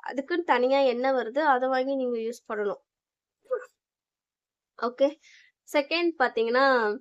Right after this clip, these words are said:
ம், ஆ, மிஷின் நான் தையல் கத்துக்கணும்னு ஆசை இருக்கு,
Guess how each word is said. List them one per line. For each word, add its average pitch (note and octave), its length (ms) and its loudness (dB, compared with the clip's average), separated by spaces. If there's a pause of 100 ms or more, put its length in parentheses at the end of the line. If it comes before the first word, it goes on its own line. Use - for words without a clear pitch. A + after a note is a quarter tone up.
(320)
ம், B3 760 -4 (240)
ஆ, A#3 80 4 (360)
மிஷின் C#4+ 420 -4
நான் A3+ 280 4
தையல் A#3 320 4
கத்துக்கணும்னு D4+ 640 2
ஆசை C#4+ 320 6
இருக்கு, C4+ 340 4